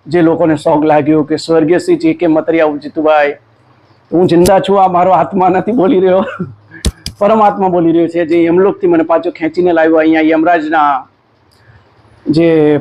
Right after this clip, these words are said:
પાડા ઉપર બેહીને ગયો હતો, પણ મજા ન આવતી. મેં કીધું, "હજુ આપણે ઘણી મસ્તી મોજ માણવાની છે, તો પાછા આપણે પૃથ્વી લોકમાં જઈએ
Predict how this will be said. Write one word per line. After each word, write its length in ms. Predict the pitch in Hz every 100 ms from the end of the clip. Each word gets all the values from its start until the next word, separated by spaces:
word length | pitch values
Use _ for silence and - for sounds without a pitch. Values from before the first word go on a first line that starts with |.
| -
પાડા 240 | 190 196
ઉપર 260 | 202 196 196
બેહીને 360 | 180 170 190 156
ગયો 140 | 170
હતો, 200 | 165 170
પણ 160 | 180 180
મજા 260 | 190 208
ન 80 | 196
આવતી. 340 | 190 175 175
મેં 200 | 175 175
કીધું, 240 | 170 175 160
"હજુ 160 | 160
આપણે 300 | 196 190 190
ઘણી 280 | 185 170 285
મસ્તી 380 | 269 247 247 240
મોજ 260 | 220 220 202
માણવાની 460 | 190 190 202 190
છે, 220 | - 165
તો 320 | 151 _ _ -
પાછા 300 | 180 190 196
આપણે 400 | 175 180 170 160 -
પૃથ્વી 280 | 240 226 254
લોકમાં 360 | 214 208 220 180
જઈએ 400 | 175 214 208